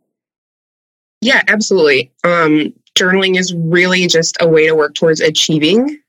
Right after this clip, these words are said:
any of the goals. Um, and it helps you create better goals because of the process. Um, you're entering facts in your journal, and then that will cause you to see them clearer,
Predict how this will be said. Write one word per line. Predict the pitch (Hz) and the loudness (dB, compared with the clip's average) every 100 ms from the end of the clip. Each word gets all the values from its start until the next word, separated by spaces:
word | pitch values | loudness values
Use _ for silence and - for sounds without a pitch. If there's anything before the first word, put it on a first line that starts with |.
| _ | _
any | 202 220 | -4 0
of | 233 | -2
the | 226 | -2
goals. | 220 214 240 277 - | 0 0 0 -2 -4
Um, | 180 175 165 165 | 0 0 0 0
and | 190 | 0
it | 190 | 0
helps | 196 233 | 0 -2
you | 302 | -4
create | - 214 175 | -2 0 0
better | 165 160 190 | -2 -2 -2
goals | 254 311 | -2 -2
because | 208 196 185 | -4 -2 -2
of | 175 | -2
the | 151 | -4
process. | - 170 127 131 135 117 185 - - - - - | -4 -4 -2 -2 -2 -2 -4 -8 -4 -4 -6 -6
Um, | 190 175 175 170 | -2 0 2 0
you're | 175 | 0
entering | 185 185 185 | 0 0 0
facts | 175 165 - | -2 -4 -2
in | 185 | -2
your | 175 | 0
journal, | 165 151 143 151 | 0 0 0 0
and | 185 185 | 0 0
then | 185 | 2
that | 196 262 | 0 -2
will | 269 | -6
cause | - 170 165 | -4 -4 -2
you | 180 | -2
to | |
see | 185 - 165 | -2 -2 -2
them | 139 143 190 208 | 0 0 -2 -4
clearer, | - - 226 226 285 233 120 - 202 | -6 -2 0 2 2 2 0 -2 -2